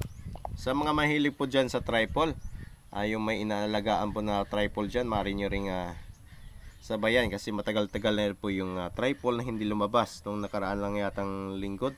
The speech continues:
two weeks yata, yung triple na lumabas.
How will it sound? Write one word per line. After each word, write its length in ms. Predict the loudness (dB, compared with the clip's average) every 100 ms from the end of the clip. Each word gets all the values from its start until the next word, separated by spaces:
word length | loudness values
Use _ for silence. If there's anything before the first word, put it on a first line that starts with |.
| -6
two 220 | -4 -2
weeks 180 | -2 0
yata, 320 | 0 -2 -8 -12 -14 -14 -16 -20 -20 -18 -14 -12 -10 -12 -12 -8
yung 160 | -4 -4
triple 400 | 0 0 2 0
na 160 | 2 2
lumabas. 560 | 2 2 0 -2 -4